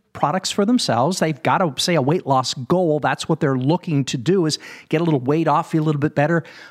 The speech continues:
look a little bit better, sleep a little bit better. They select the right package, the box comes, they're excited about it, they start using it, they start feeling a little bit better. But guess what? Even though they might even experience some weight loss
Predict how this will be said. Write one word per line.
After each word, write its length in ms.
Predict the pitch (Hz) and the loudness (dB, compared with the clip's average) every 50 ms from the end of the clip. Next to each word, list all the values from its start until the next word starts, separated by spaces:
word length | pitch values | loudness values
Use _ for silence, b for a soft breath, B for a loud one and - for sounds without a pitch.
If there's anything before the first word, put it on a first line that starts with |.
| B B | B B
look 200 | 127 156 165 - | 0 0 0 0
a 40 | 175 | 0
little 180 | 175 170 170 | 0 0 0
bit 160 | 151 170 160 | -2 -2 0
better, 240 | - 151 156 175 175 | 0 0 2 2 0
sleep 360 | 170 - - 139 156 180 - | 0 -2 0 0 0 0 2
a 20 | 180 | 0
little 180 | 170 175 170 | 0 0 0
bit 160 | 151 165 151 160 | 0 -2 -2 0
better. 360 | 160 165 165 175 190 180 B B B B B - | 0 0 2 2 0 -2 B B B B B -2
They 80 | 147 | -2
select 340 | 143 - - 151 156 190 - | 0 0 0 0 0 0 0
the 80 | 196 170 | 0 0
right 220 | 180 185 180 - | 0 0 -2 -4
package, 580 | - - 170 170 180 - 226 214 190 - - - | -4 -2 -2 -2 0 0 -2 -2 -2 -4 -10 -12
the 120 | - - - _ _ 185 | -16 -20 -20 _ _ -10
box 420 | - - 156 196 208 - - - | -2 0 0 0 0 -2 -4 -4
comes, 340 | - 196 202 208 220 202 - | 0 0 2 2 2 0 -2
they're 120 | - 98 | -6 -10
excited 440 | - - - - 208 202 220 220 214 | -6 -4 -2 0 0 0 0 0 -2
about 300 | 208 180 196 190 190 196 | 0 2 2 2 2 2
it, 140 | 208 196 202 B B B B B | 0 -2 -6 B B B B B
they 80 | - 127 | -4 -4
start 320 | - - - 175 151 - | -2 0 2 0 0 2
using 380 | 151 160 202 226 196 190 208 208 | 2 2 2 2 2 2 2 2
it, 140 | 208 208 - | 2 0 0
they 80 | 123 | -2
start 260 | - - - 143 - - | -2 0 0 0 -2 0
feeling 420 | - - 214 240 247 226 220 214 | -2 0 2 2 2 2 2 2
a 20 | |
little 140 | 214 220 214 | 2 2 2
bit 200 | 185 208 202 202 | 2 0 0 2
better. 260 | 196 180 196 220 220 | 2 2 2 2 2
But 240 | 180 190 175 - - | 2 0 -2 -2 -2
guess 320 | - 262 269 - - - - | -2 -2 0 0 -2 -2 0
what? 340 | 262 269 240 160 113 - - b b b b b b b b b b b b _ | 0 0 0 0 -4 -8 -14 b b b b b b b b b b b b _
Even 400 | 240 285 311 320 403 392 359 302 | 0 2 2 2 2 2 4 4
though 160 | 269 262 262 | 4 4 2
they 160 | 233 240 208 | 2 2 0
might 360 | 180 175 180 202 233 233 220 - | 2 2 2 2 2 0 0 0
even 260 | - 185 190 185 196 180 | 2 2 4 4 2 0
experience 720 | 156 - - - - - 196 196 196 185 170 147 135 - | 0 0 -2 -2 0 0 2 2 4 2 2 2 0 0
some 260 | - 170 151 135 127 | 0 0 0 -2 0
weight 240 | 123 160 196 226 - | 0 0 -2 0 0
loss 320 | 170 156 135 139 - | 2 2 2 2 -2